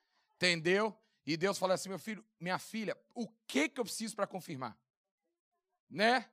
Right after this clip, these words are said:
"Não, Deus, confirma. Ah, se eu acordar amanhã e o passarinho cantou a tal hora, a folha cair, que não sei."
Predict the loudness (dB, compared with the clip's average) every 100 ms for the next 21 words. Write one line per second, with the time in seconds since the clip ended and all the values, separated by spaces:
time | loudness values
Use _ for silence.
0 | _ _ _ _ _ _ _ 0 2 0
1 | -2 -2 -2 -4 -4 -4 -4 -8 -12 _
2 | _ _ _ 8 12 12 12 8 4 6
3 | 6 4 2 4 2 0 -2 0 0 0
4 | -4 -8 _ _ _ -6 -2 4 4 6
5 | 4 2 -2 -2 -4 -4 0 4 4 4
6 | 4 4 4 6 6 4 4 2 2 4
7 | 4 4 4 4 4 -2 -6 -6 -8 -6
8 | -6